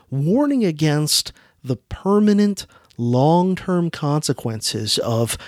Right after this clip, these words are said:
militarizing American society and the American system. And he very explicitly, in a book published in nineteen forty-four entitled As We Go Marching, argued that America, in the process of fighting against fascists,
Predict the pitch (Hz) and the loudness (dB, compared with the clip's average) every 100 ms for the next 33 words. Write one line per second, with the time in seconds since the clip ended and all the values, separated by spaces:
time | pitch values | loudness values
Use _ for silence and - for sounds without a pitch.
0 | - - 123 143 185 185 160 143 131 131 | -14 -6 0 2 2 0 0 0 2 0
1 | 135 120 117 120 127 131 123 131 - 117 | 0 -2 -2 -2 -4 -4 -6 -4 -2 -2
2 | 117 120 120 120 113 113 113 107 - 131 | -4 -4 -4 -2 0 -2 -2 -2 0 2
3 | 120 - - - _ _ _ _ _ _ | 0 -2 -10 -16 _ _ _ _ _ _
4 | _ 135 139 143 175 226 247 226 - - | _ -2 0 0 0 2 0 0 -4 -2
5 | 196 226 - - 139 135 131 113 170 - | -2 0 -2 -2 -2 0 0 0 -4 -2
6 | 180 165 156 139 147 156 170 147 - 151 | -2 0 0 0 -2 -4 -4 -6 -4 -4
7 | 143 - 151 143 123 - 143 135 - - | -4 -4 -2 0 -2 -6 -4 -4 -6 -18
8 | - - 139 175 156 165 151 143 131 143 | -20 -4 0 2 2 0 2 2 2 0
9 | 170 123 113 113 - _ _ _ _ - | 0 -4 -6 -10 -16 _ _ _ _ 0
10 | 190 190 165 135 110 131 123 127 156 175 | 2 2 2 2 0 0 0 0 0 2
11 | 180 - 147 151 151 120 - 185 240 254 | 2 0 0 2 0 -2 -2 0 2 0
12 | - 160 - 165 165 185 156 156 143 - | 2 -2 0 0 2 2 0 -2 -4 -6
13 | 143 151 165 123 - - - | -4 -4 -4 -8 -8 -10 -10